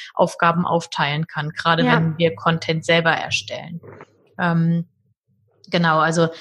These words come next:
Speaker 1: das ist natürlich nicht einfach, da muss man, ähm, aber auch Kompromisse eingehen, ne?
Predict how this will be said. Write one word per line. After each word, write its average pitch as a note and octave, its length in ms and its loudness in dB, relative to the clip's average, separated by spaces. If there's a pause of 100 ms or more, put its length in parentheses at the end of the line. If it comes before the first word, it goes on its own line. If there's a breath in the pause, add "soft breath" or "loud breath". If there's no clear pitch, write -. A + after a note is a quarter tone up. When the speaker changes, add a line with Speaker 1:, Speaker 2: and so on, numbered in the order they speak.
(140 loud breath)
Speaker 1:
das F3+ 120 -12
ist A3+ 140 -8
natürlich A3 340 2
nicht F#3 240 -4
einfach, B3 460 2
da G#3+ 100 0
muss G#3 240 -2
man, G3 400 0
ähm, F#3 360 -2 (420 loud breath)
aber G#3+ 320 4
auch B3 140 2
Kompromisse A3+ 680 2
eingehen, D#3+ 640 -2
ne? E3+ 80 -2